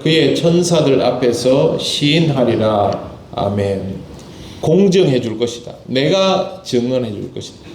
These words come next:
주님은 주권자이고 심판자이지 않습니까? 그런데 심판자가 "공정할 것이다." 이러면 끝난 것이죠. 땅, 땅, 땅 세 번 치는 겁니다.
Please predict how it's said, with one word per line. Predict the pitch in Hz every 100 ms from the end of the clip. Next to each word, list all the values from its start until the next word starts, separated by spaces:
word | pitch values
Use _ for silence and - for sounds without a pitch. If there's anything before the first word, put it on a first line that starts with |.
| -
주님은 | - 208 208 160 151 139 117
주권자이고 | - 139 139 190 185 160 131
심판자이지 | 123 - 180 196 196 156 120 110
않습니까? | 101 - 120 95 113 - - - -
그런데 | - 196 190 156 151 120
심판자가 | - 220 226 220 220 196 135 123 135 98 - - - - -
"공정할 | 143 170 180 175 127 117
것이다." | - - - 101 -
이러면 | 147 156 123 110
끝난 | - 160 147 117
것이죠. | 101 - - - - - - - - - - - - -
땅, | 151 147
땅, | 143 139 131
땅 | 131 127
세 | 123 151
번 | 147
치는 | 139 151 147
겁니다. | 104 - - -